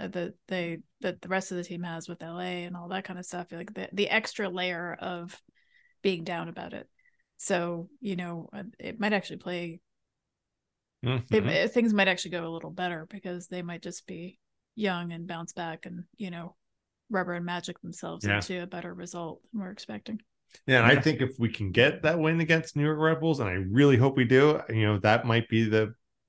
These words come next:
Speaker 2: bit of momentum shift we need to carry us into that Open Cup match, depending on, you know, the health of our guys and how Minnesota approaches it with their,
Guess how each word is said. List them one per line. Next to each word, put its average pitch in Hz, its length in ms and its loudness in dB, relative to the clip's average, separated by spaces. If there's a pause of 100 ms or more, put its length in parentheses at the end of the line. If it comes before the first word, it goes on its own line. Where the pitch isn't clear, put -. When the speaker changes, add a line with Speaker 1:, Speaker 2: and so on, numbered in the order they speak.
(120)
Speaker 2:
bit 110 120 8
of 104 100 4
momentum 101 440 4
shift - 340 0
we 107 80 4
need 110 240 2
to 107 60 4
carry 101 380 4
us 95 140 -2
into 104 360 -2
that 95 200 2
Open 90 240 -4
Cup 151 240 0
match, 127 500 0 (500)
depending 104 480 2
on, 98 400 2
you 107 140 0
know, 90 300 -2
the 104 100 -4
health 92 260 2
of 82 100 -4
our 107 180 8
guys 104 440 6
and 85 240 -6 (360)
how 92 140 0
Minnesota 95 540 0
approaches 87 480 -4
it 92 140 -2
with 90 180 -6
their, 98 480 6